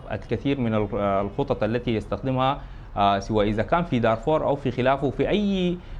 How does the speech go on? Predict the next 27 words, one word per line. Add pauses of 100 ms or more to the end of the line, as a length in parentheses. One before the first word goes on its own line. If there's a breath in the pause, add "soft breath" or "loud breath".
(160)
بقعة
من (140)
قاع
الأرض. (400 loud breath)
آه،
الجيش
السوداني
لديه
ممارسة (100)
مئة
عام، (460 loud breath)
آه،
لديه
إرث
تاريخي، (640 loud breath)
فهو
يجيد
هذه
ال-، (580)
العمليات
ويجيد
الحرب
بشكل
كبير
جدا.
هنالك
قيادة